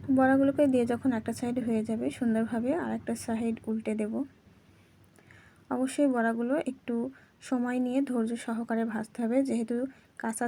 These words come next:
চিকেন এখানে ব্যবহার করা হয়েছে, এই জন্য একটু সময় নিয়ে ভাজতে হবে। medium to low হিটে, খুব হাই হিটে ভাজা যাবে না, তাহলে চিকেনগুলো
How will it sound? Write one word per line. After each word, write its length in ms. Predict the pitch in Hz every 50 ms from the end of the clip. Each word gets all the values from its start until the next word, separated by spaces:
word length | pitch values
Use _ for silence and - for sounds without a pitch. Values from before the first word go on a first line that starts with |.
| 233
চিকেন 280 | - 233 226 - 254 262 285 247
এখানে 220 | - 220 220 220 220 214
ব্যবহার 340 | 220 214 214 220 220 220 226 226 -
করা 160 | 220 214 214 214 220
হয়েছে, 340 | 226 214 220 220 - - 247 320 370 - - - - - - _ - -
এই 60 | 240 240
জন্য 140 | 233 247 262 277 269
একটু 120 | 269 254 240 233
সময় 280 | - 233 220 214 214 214 220
নিয়ে 120 | 226 233 233 226
ভাজতে 280 | 226 214 220 - - 233 214
হবে। 200 | 226 214 220 226 269 359 - _ - 240
medium 320 | 226 220 220 226 220 220 220 220
to 60 | 240 233 226
low 120 | 220 214 214 214
হিটে, 200 | 214 220 - 254 285 277
খুব 100 | - 269 262 262
হাই 140 | 254 233 240 247
হিটে 160 | 254 - 240 240
ভাজা 180 | 233 214 214 214 214 214
যাবে 160 | 214 208 214 226
না, 60 | 254 294 277
তাহলে 260 | 254 233 233 220 220 226 -
চিকেনগুলো 520 | 233 226 - - 220 220 220 220 220 226